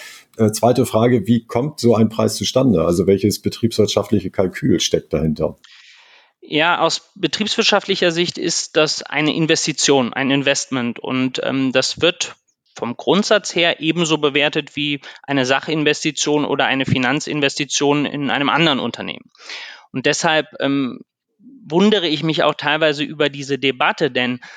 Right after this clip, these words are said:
Speaker 2: wenn ein Unternehmen in eine neue Produktionstechnologie investiert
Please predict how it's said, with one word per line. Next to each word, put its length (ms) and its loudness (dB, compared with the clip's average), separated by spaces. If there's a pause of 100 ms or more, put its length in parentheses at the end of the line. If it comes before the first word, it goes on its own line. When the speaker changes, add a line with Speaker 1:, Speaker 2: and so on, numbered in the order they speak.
(220)
Speaker 2:
wenn 180 0
ein 160 0
Unternehmen 520 0
in 80 0
eine 140 0
neue 260 0
Produktionstechnologie 1200 -2
investiert 720 0